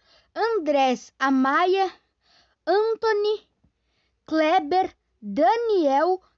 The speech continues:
Guilherme Pato. Vou falar um pouco mais sobre o Guilherme Pato.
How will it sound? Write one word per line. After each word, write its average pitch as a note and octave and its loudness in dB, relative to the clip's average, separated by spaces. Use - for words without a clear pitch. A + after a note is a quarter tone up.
Guilherme F#4+ 2
Pato. B3+ -4
Vou C#4+ -12
falar F4+ -2
um E4 -4
pouco E4+ -10
mais D#4 -8
sobre C#4+ -8
o - -6
Guilherme C#4 -2
Pato. D4 -10